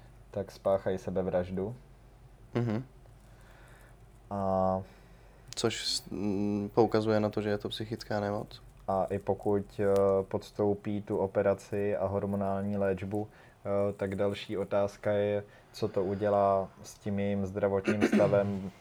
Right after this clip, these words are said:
Speaker 1: potom, jakože, eh,
Speaker 2: Je to tak velký zásah do toho lidského těla, že vlastně nevíš, co to může způsobit, eh,
Speaker 1: Takhle jsem to
Speaker 2: dalšího.
Speaker 1: mo-, no, takhle jsem to možná chtěl vztáhnout k, eh, tomu genetickému inženýrství.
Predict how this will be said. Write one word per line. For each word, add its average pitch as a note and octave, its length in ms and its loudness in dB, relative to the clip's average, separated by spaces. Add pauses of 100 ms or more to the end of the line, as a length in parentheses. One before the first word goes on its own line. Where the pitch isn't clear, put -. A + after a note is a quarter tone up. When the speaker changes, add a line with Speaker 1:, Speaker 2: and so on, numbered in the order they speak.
(200)
Speaker 1:
potom, G2 360 0
jakože, F#2 500 -2 (480)
eh, F#2 460 2 (420)
Speaker 2:
Je A2 120 2
to F2+ 60 -6
tak A2+ 220 2
velký A2+ 340 6
zásah A2 340 6
do A2 100 2
toho A2 180 4
lidského A2+ 400 2
těla, A2+ 260 4
že A#2 120 2
vlastně A2+ 300 0
nevíš, A2 360 -2
co - 160 -2
to A2 120 2
může A2 260 0
způsobit, A2 560 -2 (220)
eh, G#2+ 40 0
Speaker 1:
Takhle E3+ 240 8
jsem G#2+ 60 6
to A2+ 60 8
Speaker 2:
dalšího. A2+ 240 8 (160)
Speaker 1:
mo-, G#2+ 40 -8 (120)
no, D3 180 6
takhle D#3+ 320 6
jsem A#2 220 -2
to A2+ 100 2
možná A2 420 2
chtěl G#2+ 240 -4
vztáhnout G2+ 600 0
k, - 200 -16
eh, G2+ 40 0 (380)
tomu G2+ 200 -2
genetickému G2 680 -2
inženýrství. G2 720 -4